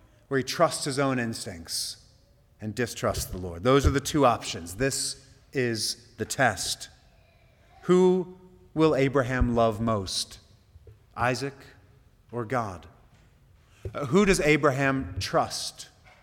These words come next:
when it really comes down to it? Himself or the Lord? Friends, I wonder how all of this sounds to you.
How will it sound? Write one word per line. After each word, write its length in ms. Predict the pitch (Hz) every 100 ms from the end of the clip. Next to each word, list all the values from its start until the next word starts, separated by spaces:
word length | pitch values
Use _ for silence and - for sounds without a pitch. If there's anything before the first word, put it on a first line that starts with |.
| _ -
when 100 | 120
it 60 |
really 360 | 123 151 151 127
comes 280 | 127 117 110
down 260 | 117 110
to 80 | 98
it? 140 | 80 - - - - - - _ _ _ _ _ _
Himself 640 | - 95 139 143 - - - - - _ _ - _ _ _ -
or 100 | 110
the 80 |
Lord? 460 | 113 123 120 92 80 - - - _ - - - - - _ - - - - _ _ _ _ _ _ _ - _ _ _ _
Friends, 140 | - 147
I 60 |
wonder 220 | 147 165
how 160 | 151 139
all 180 | 131 135
of 140 | 117
this 120 | 123
sounds 640 | - - - - 127 120 -
to 80 | 110
you. 240 | 80 73